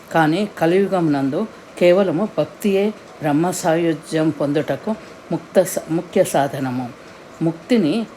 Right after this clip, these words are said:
భక్తికి దాసిగా భగవంతుడు భూమి మీదకి పంపించాడు. భక్తి ముక్తిని తి-, ఆ, జ్ఞాన వైరాగ్యాలను వెంట పెట్టుకొని భూతలం మీదకి వస్తుంది. సత్యయుగం మొదలుకొని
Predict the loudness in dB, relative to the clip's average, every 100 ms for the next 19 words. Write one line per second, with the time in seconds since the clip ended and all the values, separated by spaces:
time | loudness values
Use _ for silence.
0 | -10 -2 0 0 -2 0 0 2 0 0
1 | -2 2 0 0 -10 -4 -2 0 2 0
2 | 0 -2 -2 -2 0 2 2 2 0 -2
3 | -4 -6 -10 -8 -2 -2 -2 -6 -6 -10
4 | -10 -16 -20 -20 -10 -2 -2 -4 -18 -4
5 | -4 -4 -8 -4 -4 -4 -4 0 0 -2
6 | -6 -14 -20 -20 -8 -6 -4 0 2 2
7 | 0 0 0 0 0 2 2 4 4 4
8 | 2 2 2 2 0 -2 -2 -2 -2 -4
9 | -2 -2 -2 -10 -20 -4 0 2 2 2
10 | 0 0 -2 -4 -6 -6 -10 -6 -6 -6
11 | -6 -6 -10 -14 -20 -20 -16 -2 -2 2
12 | 4 4 2 0 2 0 0 0 0